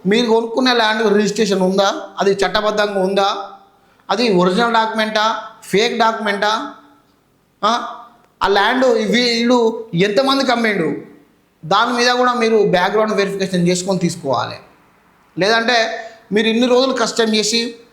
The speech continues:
కాయా కష్టం చేసి తీసుకున్న డబ్బులు మధ్యతరగతి కుటుంబం ఎవరైతే ఉంటారో వాళ్ళు నిజంగా మోసపోతారు. మీరు కష్టమో సుఖమో ఏదో రకంగానో సంపాదించుకున్న ఇరవై లక్షలు, ముప్పై లక్షలు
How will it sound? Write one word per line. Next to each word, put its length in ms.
కాయా 280
కష్టం 420
చేసి 140
తీసుకున్న 260
డబ్బులు 640
మధ్యతరగతి 500
కుటుంబం 540
ఎవరైతే 380
ఉంటారో 360
వాళ్ళు 640
నిజంగా 460
మోసపోతారు. 960
మీరు 160
కష్టమో 500
సుఖమో 760
ఏదో 280
రకంగానో 600
సంపాదించుకున్న 600
ఇరవై 280
లక్షలు, 300
ముప్పై 280
లక్షలు 580